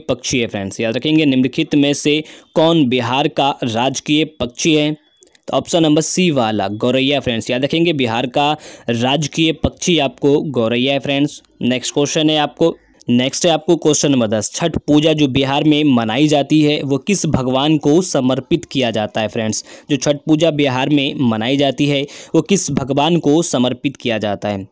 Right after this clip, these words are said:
तो ऑप्शन नंबर बी वाला फ्रेंड्स, याद रखेंगे, रवि भगवान को छठ पूजा जो बिहार में मनाई जाती है वो समर्पित किया जाता है।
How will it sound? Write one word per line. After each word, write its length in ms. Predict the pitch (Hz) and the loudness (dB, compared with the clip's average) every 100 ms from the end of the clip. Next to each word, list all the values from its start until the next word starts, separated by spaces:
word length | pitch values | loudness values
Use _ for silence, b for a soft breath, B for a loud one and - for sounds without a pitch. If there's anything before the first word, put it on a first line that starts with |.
| _ | _
तो 60 | 123 | -2
ऑप्शन 280 | 123 170 | -2 0
नंबर 200 | 151 147 151 | 2 2 2
बी 220 | 135 151 | 2 2
वाला 280 | 127 107 104 | 2 -2 -2
फ्रेंड्स, 260 | 113 107 | -4 -4
याद 120 | 113 117 | -2 -2
रखेंगे, 320 | 123 156 160 104 | 0 2 2 0
रवि 380 | 104 127 143 | -2 0 0
भगवान 420 | 143 127 123 131 143 | 0 -2 -2 0 0
को 220 | 143 160 B B - | 2 0 B B -2
छठ 180 | 185 156 - | 0 0 0
पूजा 240 | 151 151 | 2 2
जो 120 | 139 | 0
बिहार 300 | 117 120 139 | 0 0 2
में 160 | 147 156 | 2 2
मनाई 340 | 139 113 117 | 2 0 0
जाती 300 | 143 143 147 | 2 0 0
है 140 | 151 185 | 0 0
वो 220 | 135 135 | 2 0
समर्पित 500 | 165 131 110 - 117 | 2 -2 -2 -2 -6
किया 220 | - 110 | -4 -4
जाता 280 | 101 98 - | -2 -4 -4
है। 180 | 104 101 | -8 -10